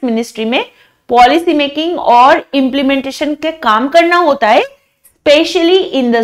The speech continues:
genre of the police service। ठीक है, तो आईपीएस ऑफिसर की अगर हम रैंक की बात करें तो इस रैंक को हम कुछ, अ, स्केल में डिवाइड कर सकते हैं।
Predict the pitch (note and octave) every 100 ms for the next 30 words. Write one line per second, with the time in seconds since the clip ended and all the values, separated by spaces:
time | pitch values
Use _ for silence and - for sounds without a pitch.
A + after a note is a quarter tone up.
0 | G#3 G#3 G3+ G3 G3+ G3 F#3 F#3+ F#3+ C#4
1 | - G#3+ B3 - G3 A3+ A#3+ E3+ F#3 A3+
2 | - _ _ _ - D4 D#4 - - _
3 | - - - - - A#3 D#4+ - A#4 G#4+
4 | G4 G4 G4+ F#4 - E4+ F#4 - C4 B3
5 | C#4 C#4+ B3+ D4 F4 G#3 A3 B3 A4 A4
6 | - G4+ A#3+ G#3+ G3 - G3+ F#3 A3 A4+
7 | - - _ - D#4 E4 - - D4+ G4
8 | - B3+ A3+ B3+ E4 A#3+ C4+ D#4 A#3+ C4+
9 | - E4 E4+ - _ _ - G#3+ G#3 G#3
10 | - _ D#4+ D#4+ G4 D#4+ D4+ A#3+ G#3 G3
11 | G3 G3 F#3 F3 - D#3+ D#3